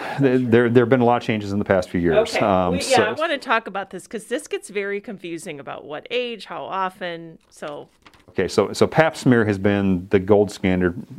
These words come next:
Speaker 1: standard for cervical cancer screening for well over fifty years. Um, and it is still a part of the screening, but now, again, now that we know that most cervical cancers are H P V associated,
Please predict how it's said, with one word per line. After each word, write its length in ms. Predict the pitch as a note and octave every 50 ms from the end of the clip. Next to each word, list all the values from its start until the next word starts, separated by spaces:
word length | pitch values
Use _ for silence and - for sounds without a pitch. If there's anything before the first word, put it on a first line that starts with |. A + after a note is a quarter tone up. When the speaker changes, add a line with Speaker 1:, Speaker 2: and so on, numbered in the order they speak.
| -
Speaker 1:
standard 320 | - - - G#2 G2 F2+ E2+
for 120 | - F#2+
cervical 360 | F2 - - G2 F#2 F2+ F#2
cancer 300 | F2 - F2+ F2 E2 F#2
screening 540 | F#2 - - - F2+ E2+ E2 E2+ E2+ D#2+ D2+ _ _
for 300 | - - E2+ D#2+ E2 E2+ -
well 200 | - G2 F2+ E2+
over 160 | F2 E2+ E2 D#2+
fifty 300 | - - E2+ - - E2
years. 480 | D#2+ E2 E2+ D#2+ D2+ E2+ - - -
Um, 480 | - - F2+ F2 E2+ E2+ E2 E2+ E2 - _ - - - - _ _ _ _
and 120 | G#2 F#2+
it 80 | F2+ E2+
is 100 | E2+ -
still 280 | - - B2 A2 G2 F#2+
a 20 |
part 360 | - - - - - B2+ A2+ G#2
of 80 | F#2+
the 60 | F2+
screening, 400 | - - - F#2+ F2+ F2 F2 E2+
but 120 | E2+ F2+ F2+
now, 380 | F#2+ F#2+ G2 G2+ G2 F#2+ G#2
again, 240 | - A2 F#2 G2 F2
now 120 | F#2 G2 G2
that 60 | G2
we 80 | F#2
know 140 | F#2+ G2 G2
that 240 | F2+ F#2 F2+ - -
most 280 | A#2+ G2+ F#2 F2+ - -
cervical 280 | G#2+ G2 F#2 F2 F#2
cancers 340 | F2 - F#2+ F2 - F#2 D#2+
are 80 | F#2 E2+
H 200 | E2+ E2 - -
P 80 | F2+
V 160 | E2 G2+ A#2
associated, 680 | A#2 - - F#2+ F2+ - - F#2 F2 E2 F2 F2 E2+